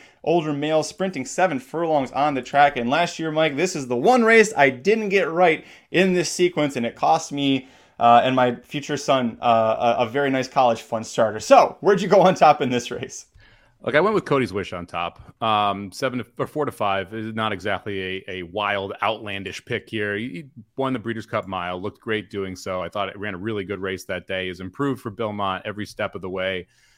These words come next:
Speaker 2: I, I'm interested in the seven furlongs. One for three at the distance. He loves the track. Four for four at the distance. His one seven furlong win was in the Grade One Fargo over Jackie's Warrior, so it's not like he can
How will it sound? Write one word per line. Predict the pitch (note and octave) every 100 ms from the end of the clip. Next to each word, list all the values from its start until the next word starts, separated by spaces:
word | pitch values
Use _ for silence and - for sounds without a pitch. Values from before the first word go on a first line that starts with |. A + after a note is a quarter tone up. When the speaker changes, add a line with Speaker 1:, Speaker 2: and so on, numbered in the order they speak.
| _ _ _ - - _ _ - - - _ _ _ _
Speaker 2:
I, | B2 A#2+
I'm | C#3+
interested | E3 F#3 F#3 G3
in | F3+
the | F3+
seven | F#3 F3 F3
furlongs. | - F3+ E3+ E3 E3+ E3+ - - A#2+
One | D3+
for | -
three | D3+ D#3 D3
at | C#3+
the |
distance. | B2 B2+ - B2+
He | G2
loves | G#2 C3+ F#2+
the |
track. | - A2+ F#2+ -
Four | B2
for | A2 F#2+
four | A#2 G#2
at | G2
the |
distance. | F2 F#2+ - F#2 F#2+
His | G2
one | A#2+ A#2+
seven | B2+ A2
furlong | G#2+ A2 G#2 G2
win | G2+ G#2
was | G2 A2+ A2+
in |
the | G2+
Grade | G#2 G2
One | G2 F#2
Fargo | G2 G2 G2+
over | F#2+ F2
Jackie's | F2 F#2 F#2+ E2+
Warrior, | F2+ F#2 G#2
so | A2+ F#2+
it's |
not | G#2+ A2+
like | G#2
he | G2
can | F#2 F2+